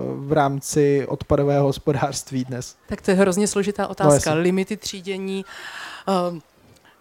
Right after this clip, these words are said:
Speaker 2: já bych řekla, že skoro nikde, jako, že skutečně třídit se dá cokoliv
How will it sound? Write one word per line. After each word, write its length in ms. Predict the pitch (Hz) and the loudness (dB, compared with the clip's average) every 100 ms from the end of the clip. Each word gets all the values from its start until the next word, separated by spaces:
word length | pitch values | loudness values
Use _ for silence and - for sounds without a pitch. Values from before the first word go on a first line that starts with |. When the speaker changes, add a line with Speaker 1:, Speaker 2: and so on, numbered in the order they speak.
| - | 2
Speaker 2:
já 120 | 190 | 4
bych 120 | 214 | 6
řekla, 180 | 240 233 | 4 2
že 80 | 233 | 2
skoro 240 | - 262 | 2 4
nikde, 400 | 262 262 214 175 | 8 8 6 4
jako, 240 | 156 - 160 | 2 -2 -4
že 100 | 170 | -4
skutečně 440 | - 196 208 220 | -4 -2 0 -2
třídit 420 | 214 - 190 202 | -2 -4 -4 -6
se 140 | - 214 | 0 4
dá 340 | 208 208 185 - | 6 6 4 2
cokoliv 800 | 202 196 - 202 208 214 220 | -2 0 6 8 10 8 4